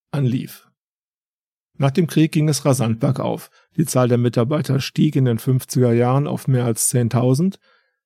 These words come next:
Die Jahresproduktion erklomm schnell sechsstellige Höhen. Ob Fiesta, Taunus oder Capri,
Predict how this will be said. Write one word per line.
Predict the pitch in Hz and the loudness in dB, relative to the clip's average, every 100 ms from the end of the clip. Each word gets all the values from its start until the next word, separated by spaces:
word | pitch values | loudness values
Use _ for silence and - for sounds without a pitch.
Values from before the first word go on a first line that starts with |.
| _ _ - | _ _ 0
Die | |
Jahresproduktion | 120 110 123 - 143 139 131 151 147 | 2 2 -2 0 0 2 0 0 2
erklomm | 156 135 135 123 | 2 0 0 0
schnell | - 127 123 | 0 2 2
sechsstellige | 131 120 - - 135 143 143 | 0 -2 -2 0 2 2 2
Höhen. | 120 123 120 - _ _ _ _ _ _ - | 2 -2 -4 -8 _ _ _ _ _ _ -2
Ob | 123 | -2
Fiesta, | - 123 127 - 175 208 196 _ _ | 2 2 2 0 0 0 -4 _ _
Taunus | - 127 139 156 - - 175 | -2 0 0 -2 -6 -6 -2
oder | 165 | 0
Capri, | - 123 120 - - - | 0 0 -2 -2 -4 -4